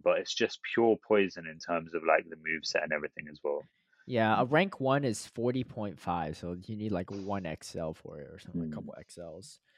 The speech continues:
Speaker 1: Which is
Speaker 2: Uh, let's
Speaker 1: fine.
Speaker 2: compare to something else kinda bulky and see. It's less bulky than a Jellicent Great League, so it's not that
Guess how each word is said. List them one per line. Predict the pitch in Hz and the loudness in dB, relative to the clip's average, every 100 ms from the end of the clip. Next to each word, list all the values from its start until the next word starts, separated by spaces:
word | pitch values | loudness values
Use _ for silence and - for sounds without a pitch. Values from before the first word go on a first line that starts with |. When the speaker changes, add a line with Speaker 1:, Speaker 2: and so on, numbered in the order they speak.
| _ _ - | _ _ 0
Speaker 1:
Which | 110 | 4
is | |
Speaker 2:
Uh, | 113 110 110 113 | 6 8 6 6
let's | 165 | 4
Speaker 1:
fine. | - | 4
Speaker 2:
compare | 214 185 160 | 2 6 6
to | 151 | 6
something | 143 127 120 120 | 2 0 0 0
else | 85 101 - | 2 0 0
kinda | - 104 | -8 -8
bulky | 95 92 92 95 | -6 -6 -8 -10
and | 87 82 | -10 -10
see. | - 87 80 85 | -6 -4 -4 -2
It's | 117 - | -2 2
less | 143 190 | 2 4
bulky | 175 190 | 2 0
than | 165 139 | 0 -2
a | 85 | -4
Jellicent | - 92 107 139 135 | -2 -2 -2 -4 -2
Great | 147 151 | -2 0
League, | 151 147 147 | -2 -2 -4
so | - 78 80 87 | -6 -4 -4 -6
it's | - | -6
not | - | -8
that | 67 | -6